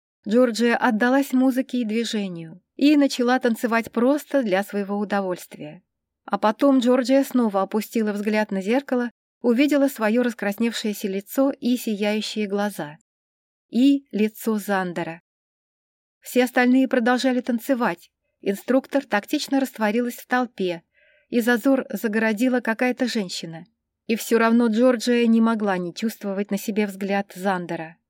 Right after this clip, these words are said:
Каждая частичка прежней Джорджии приказывала ей остановиться, замереть, сейчас же.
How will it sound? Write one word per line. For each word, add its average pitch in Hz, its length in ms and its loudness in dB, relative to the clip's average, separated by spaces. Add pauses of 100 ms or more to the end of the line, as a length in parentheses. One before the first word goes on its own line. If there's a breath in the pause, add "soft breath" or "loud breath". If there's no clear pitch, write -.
(720)
Каждая 220 580 -2
частичка - 720 -2
прежней 214 580 -2
Джорджии 226 640 0 (340)
приказывала 226 680 0
ей 220 360 0
остановиться, 214 1000 -4 (340)
замереть, 220 800 0
сейчас - 600 -2
же. 160 140 -16